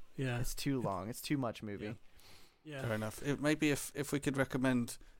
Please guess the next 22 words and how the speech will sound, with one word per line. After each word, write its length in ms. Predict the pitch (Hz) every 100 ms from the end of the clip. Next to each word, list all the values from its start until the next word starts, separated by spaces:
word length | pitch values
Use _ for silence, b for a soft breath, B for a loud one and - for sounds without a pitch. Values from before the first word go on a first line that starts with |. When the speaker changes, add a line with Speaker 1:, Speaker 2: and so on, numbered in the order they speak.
| -
Speaker 3:
a 40 | 117
shorter 500 | - 147 143 - 127
revenge 480 | 113 113 131 135 -
movie, 260 | 95 92
we 120 | 101 110
might 220 | 117 101 -
totally 340 | - 120 -
convince 480 | 110 117 113 113 -
you. 120 | 147 180 - - _ _ _ _ _ -
Speaker 1:
Oh, 220 | 208 226
Speaker 2:
Hold 220 | 147 147
Speaker 1:
I 40 | 185
Speaker 2:
your 80 |
Speaker 1:
can 80 | 151
Speaker 2:
thought 40 | 190
on 60 | 190 -
Speaker 1:
recommend 140 | 185
Speaker 2:
that. 40 | 180
Speaker 1:
one 140 | 170
right 220 | 190 170
now, 280 | 143 220 156
actually. 440 | 123 131 160 180